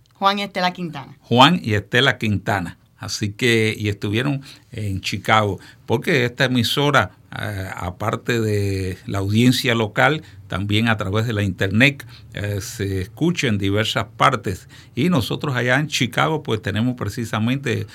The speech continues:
Speaker 2: muchas amistades de esa audiencia que, eh, nos sintoniza ya cada semana. Así que esa es la razón suya, o sea, que usted personalmente, pues, nació aquí en este país.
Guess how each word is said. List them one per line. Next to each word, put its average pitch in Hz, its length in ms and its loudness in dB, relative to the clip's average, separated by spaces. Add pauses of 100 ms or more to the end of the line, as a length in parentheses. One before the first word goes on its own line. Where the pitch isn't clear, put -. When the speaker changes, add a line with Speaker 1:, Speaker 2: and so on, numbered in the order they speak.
(180)
Speaker 2:
muchas 117 300 6
amistades 110 600 6
de 113 100 4
esa 110 180 0
audiencia 113 580 2
que, 95 360 -8 (340)
eh, 92 260 -4
nos 95 220 -4
sintoniza 104 920 2
ya 104 320 2
cada 95 300 -6
semana. 95 480 -6 (400)
Así 117 320 0
que 131 640 6 (140)
esa 147 540 4
es 135 180 2
la 110 500 2
razón 113 640 -2
suya, 147 420 0
o 110 60 0
sea, 120 260 0
que 104 60 -4
usted 131 240 0
personalmente, 135 1000 0 (300)
pues, 107 160 2
nació 120 600 2
aquí 117 260 -2
en 123 100 4
este - 220 -2
país. 101 420 -4